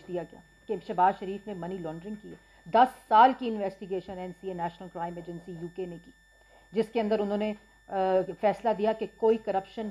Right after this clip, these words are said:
कोई money laundering, कोई misuse of funds नहीं हुए, कोई इख्तियारात का नाजायज़ इस्तेमाल नहीं हुआ। ये यूके की, अ, नेशनल Crime एजेंसी ने दिया। और कल यूके की लंदन हाई Court ने फैस-, ये, अ, केस जहाँ defamation का था, उन्होंने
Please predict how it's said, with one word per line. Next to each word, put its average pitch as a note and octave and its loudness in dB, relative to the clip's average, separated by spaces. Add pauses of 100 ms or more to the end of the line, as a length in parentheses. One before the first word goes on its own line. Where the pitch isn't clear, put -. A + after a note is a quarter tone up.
कोई G#3 0
money F#3+ -4
laundering, F#3 -4 (120)
कोई A3+ 6
misuse G3+ -4
of G3 -6
funds F#3 -10
नहीं F#3+ -12
हुए, F#3+ -6
कोई A3 -2
इख्तियारात F#3+ -2
का F#3+ -10
नाजायज़ F3 -8
इस्तेमाल E3+ -10
नहीं A3 -10
हुआ। A3+ -14 (580)
ये G#3 0
यूके F#3+ -2
की, A#3 -6
अ, - -6 (200)
नेशनल F#3+ -4
Crime G3+ -6
एजेंसी F#3+ -10
ने G#3+ -12
दिया। G#3 -14 (380)
और F#3+ 2
कल G#3+ 2 (220)
यूके G#3+ 0
की C4 -4
लंदन G3+ 2
हाई E3+ -4
Court G#3+ -8
ने G#3+ -8
फैस-, F3 -12
ये, F#3+ 2
अ, F#3+ -10 (260)
केस F#3 0
जहाँ G3 -2
defamation F#3 -4
का G#3 -10
था, G3+ -8
उन्होंने G3 -8